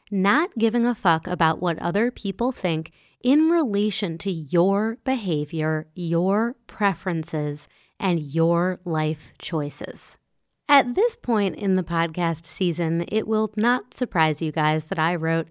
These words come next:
a whole book about this. I'm not talking about the life-changing magic of not giving a fuck. I'm talking about a book I wrote called You Do You, which was all about learning how to accept yourself for who you are,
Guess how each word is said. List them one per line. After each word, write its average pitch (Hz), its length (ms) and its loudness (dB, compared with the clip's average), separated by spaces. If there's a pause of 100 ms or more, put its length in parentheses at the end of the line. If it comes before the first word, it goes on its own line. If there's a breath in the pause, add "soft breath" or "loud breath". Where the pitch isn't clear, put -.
(120)
a 220 160 4
whole 156 260 0
book 156 240 -2
about 156 340 -2
this. - 360 -8
I'm 269 160 6
not 277 200 8
talking 226 340 0
about 165 280 0
the 165 80 0
life-changing 160 680 -2
magic 156 400 0
of 165 120 -2
not 160 320 -2
giving 165 300 -2
a 160 100 -2
fuck. - 300 -4
I'm 180 180 -4
talking 196 400 0
about 202 240 2
a 190 80 2
book 156 260 -2
I 190 140 0
wrote 160 300 -2
called 160 340 -2 (140)
You 170 400 0
Do 175 240 2
You, 156 500 -2 (400 soft breath)
which 196 220 -2
was 202 180 0
all 240 320 2
about 175 380 2
learning 180 300 0
how 165 220 -2
to 165 180 -4
accept - 560 -4
yourself 196 600 -2
for - 220 -10
who 160 240 0
you 175 340 0
are, 165 440 2